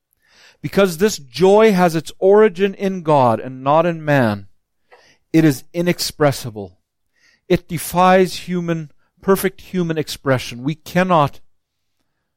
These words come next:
perfectly express this joy that we find in this living hope.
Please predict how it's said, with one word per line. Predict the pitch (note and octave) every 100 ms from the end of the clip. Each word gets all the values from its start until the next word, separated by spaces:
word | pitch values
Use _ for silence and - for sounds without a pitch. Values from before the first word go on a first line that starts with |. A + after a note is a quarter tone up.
| _ _
perfectly | - F#3 - E3 - D#3
express | D3 - - D#3+ C#3+ -
this | - C3
joy | C3+ A#2 D3+ C3+
that | A#2+ B2+
we | C3+
find | C3 - D#3 C#3 A#2+ A2+
in | A#2
this | B2 A#2
living | C3+ A#2+ A2
hope. | A#2 G#2